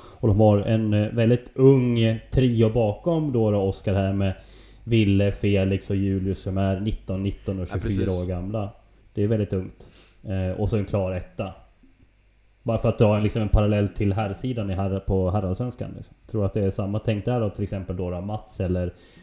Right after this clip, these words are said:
Speaker 1: nu den som ligger
Speaker 2: Eh,
Speaker 1: bakom
Speaker 2: ja,
Speaker 1: att
Speaker 2: ja,
Speaker 1: rekrytera?
Speaker 2: ja, hundratio procent.
Speaker 1: Eller att jag försöker, det jag försöker fiska lite efter där, John, är det liksom att,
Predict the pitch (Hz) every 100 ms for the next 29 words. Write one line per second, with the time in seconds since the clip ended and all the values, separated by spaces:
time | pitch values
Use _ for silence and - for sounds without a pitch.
0 | - 101 95 95 87 92 123 123 123 110
1 | 104 139 120 98 104 110 82 90 104 101
2 | 98 - 107 90 - - 113 110 - _
3 | - 123 107 _ _ _ _ _ _ _
4 | _ _ _ _ _ _ _ _ _ -
5 | - 113 135 135 151 147 143 160 156 165
6 | 147 147 160 160 - 165 - 185 160 147
7 | 117 113 113 104 101 95 107 117 110 110
8 | 120 110 -